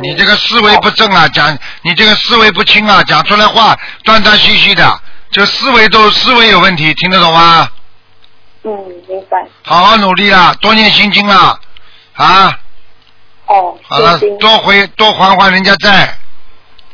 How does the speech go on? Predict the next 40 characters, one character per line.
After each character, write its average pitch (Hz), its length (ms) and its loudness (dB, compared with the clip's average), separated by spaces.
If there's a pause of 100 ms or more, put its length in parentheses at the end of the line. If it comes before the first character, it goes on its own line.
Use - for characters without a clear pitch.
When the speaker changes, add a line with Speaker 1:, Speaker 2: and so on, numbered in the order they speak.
(100)
Speaker 1:
明 156 140 -10
白 175 140 2
吗？ 175 280 4
Speaker 2:
嗯， - 140 -8
对， 208 360 2 (400)
好， 170 180 2
我 185 240 2
现 214 40 -10
在 220 220 0
在 208 240 4 (160)
进， 208 340 -4 (400)
嗯， 190 60 -12 (400)
我， - 320 -4 (320)
因 226 120 0
为 220 160 2
现 226 140 2
在 226 120 4
我 170 160 2
都 196 300 2
在 208 100 4 (160)
自 208 140 0 (100)
修 190 180 -4
嘛， 185 80 0 (160)
我 - 180 -6
自 - 100 2 (120)
修 208 80 2 (280)
就 - 280 0 (600)
会 208 180 0
多 196 180 4
念 190 280 -4
经。 185 120 -8
Speaker 1:
嗯。 175 80 -12 (280)
好 120 160 -2
了， 147 80 2
好 151 240 4
了。 156 80 2
Speaker 2:
就 160 80 4
是 254 160 4
我 196 160 4
会 220 140 0